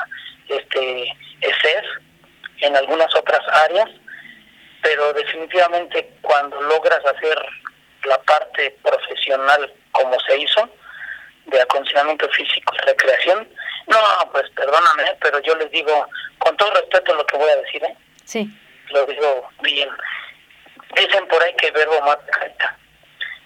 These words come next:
Speaker 1: Pues aquí, título de acondicionamiento físico y recreación, créeme lo que mata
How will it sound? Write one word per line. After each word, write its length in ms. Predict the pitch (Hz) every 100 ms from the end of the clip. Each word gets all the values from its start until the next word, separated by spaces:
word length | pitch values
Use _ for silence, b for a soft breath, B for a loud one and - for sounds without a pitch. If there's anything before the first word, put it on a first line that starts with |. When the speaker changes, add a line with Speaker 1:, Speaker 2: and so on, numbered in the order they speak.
| -
Speaker 1:
Pues 220 | 151 147
aquí, 240 | 139 - - _
título 460 | 202 220 233 220 208
de 80 | 156
acondicionamiento 760 | - 147 143 151 160 170 -
físico 460 | - 165 - - 139
y 80 | 139
recreación, 840 | 127 135 135 - 214 254 262 _ _ - -
créeme 300 | - 151 151
lo 160 | 139 127
que 140 | -
mata 440 | 139 143 147 139